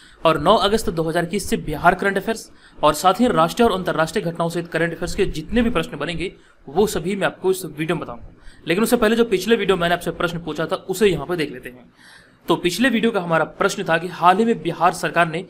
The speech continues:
निम्न में से किसके लिए एक यूनिक आईडी number लाने की घोषणा किया है? इस प्रश्न का मैंने आपको right answer बताया था किसानों के लिए, यानी कि option number ए यहाँ पर इस प्रश्न का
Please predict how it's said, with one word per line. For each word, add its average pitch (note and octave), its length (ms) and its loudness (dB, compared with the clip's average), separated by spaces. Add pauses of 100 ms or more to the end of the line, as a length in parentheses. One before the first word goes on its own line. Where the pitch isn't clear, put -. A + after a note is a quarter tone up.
(280)
निम्न G3 360 2
में A3 60 2
से A3+ 140 -2
किसके A3+ 380 -2
लिए G#3+ 220 0
एक G3 160 2
यूनिक F3+ 420 -4
आईडी D#3+ 260 0
number E3 300 -2
लाने C#3+ 260 -2
की G#3 160 -8
घोषणा A3 340 0
किया D3 200 -4
है? B2+ 200 -14 (500)
इस F3 140 -4
प्रश्न A3 320 -2
का A3+ 120 8
मैंने G3+ 200 2
आपको F3+ 200 0
right D3+ 240 0
answer F3 180 -4
बताया C#3+ 240 -4
था F3 140 -4
किसानों G3 440 0
के D#3 120 -2
लिए, B2+ 200 -12
यानी F3+ 160 -4
कि G#3+ 240 -8
option F3 260 -4
number F3+ 300 -4
ए F3+ 60 0
यहाँ D#3 260 -4
पर F#3+ 200 -4 (320)
इस D#3 140 -6
प्रश्न E3 340 -4
का D#3+ 120 0